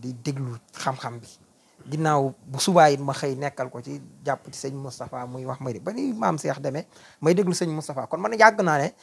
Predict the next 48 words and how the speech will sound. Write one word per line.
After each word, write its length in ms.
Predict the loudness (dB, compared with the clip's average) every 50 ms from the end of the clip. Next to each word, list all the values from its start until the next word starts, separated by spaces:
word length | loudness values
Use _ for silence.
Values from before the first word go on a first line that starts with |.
| -20 -20 -20 -20 _ _ _ 4
ren 180 | 6 6 8
laay 220 | 10 10 10 10 10
doog 200 | 8 6 4 4
a 40 |
dem 260 | 0 -4 -6 -8 -8 -4
gàmmu 300 | -2 -2 0 0 -2 -6
ji 80 | -6 -8
fa 140 | -8 -10 -12
physiquement, 600 | -10 -4 2 4 6 6 6 6 6 6 4 2 0 _ _ _
<laughs> 160 | -16 -2 2
mais 220 | 6 6 6 6
fa 140 | 6 2 2
laa 120 | 4 4 6
daan 200 | 6 4 4 2
gàmmoo. 360 | 2 0 0 0 -4 -10 -14 -20 _ _ _ _ _ -20 -20 _ _ -14
Man 680 | -8 -2 0 0 0 0 -2 -4 -6 -8 -10 -10 -8 0
loolu 200 | 2 4 4 6
la 80 | 4 4
mel 200 | 2 0 -2 -4
ci 60 | -6 -10
moom, 420 | -10 -4 0 2 2 2 2 2
muy 120 | 2 2 2
moom 380 | 2 2 2 2 2 0 -4 -8 -10
ak 180 | -10 -10 -10 -10
Sidi 240 | -8 -8 -6 -6 -2
Lamine 280 | -2 -2 -2 -2 -6 -8 -8
ak 120 | -8 -6
yooyu. 200 | -4 -4 -4 -4 -4
Ñun 120 | -4 -2 2
bokk 200 | 2 2 2 2 2
nañ 140 | 0 0 0
ci 100 | -2 -4
ñi 140 | -4 -4 -4
tax 300 | -2 -4 -4 -4 -8 -16 _ _ _ _ _ _ _ _ _ _ _ _ _ _ _ _ -20 -16
ñun 280 | -10 -6 -4 -4 -2 -2
ñuy, 320 | -2 -2 -2 -2 -4 -6 -10 -18 _ _ -18 -18 _ -20
euh, 300 | -20 -20 -18 -18 -18 -20 -20 -20 _ _ -12
wax, 480 | 0 2 2 2 2 -2 -8 -14 -20 -20 _ -14
wala 200 | -10 -10 -8 -2
bokk 280 | -2 -2 -2 -2 -4
nañ 200 | -10 -10 -10 -12 -14
ci 140 | -18 -20
li 280 | -18 -16 -12 -10 -8 -6
nga 100 | -6 -6
xam 200 | -4 -4 -4 -4
ne 100 | -4 -4
ñoo 160 | -4 -4 -4 -6
ñuy 220 | -6 -8 -12